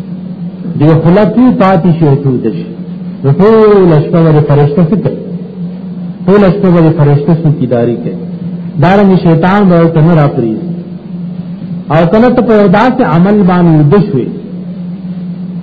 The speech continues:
چې هغه شیطان خوښوي، نو بیا به ملک در سره وي، ټوله شپه به شیطان د سر د پاسه ولاړ.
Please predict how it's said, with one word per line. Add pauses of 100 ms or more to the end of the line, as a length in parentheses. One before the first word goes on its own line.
(160)
چې
هغه
شیطان
خوښوي، (400)
نو
بیا
به
ملک
در
سره
وي،
ټوله
شپه
به
شیطان
د
سر
د
پاسه
ولاړ.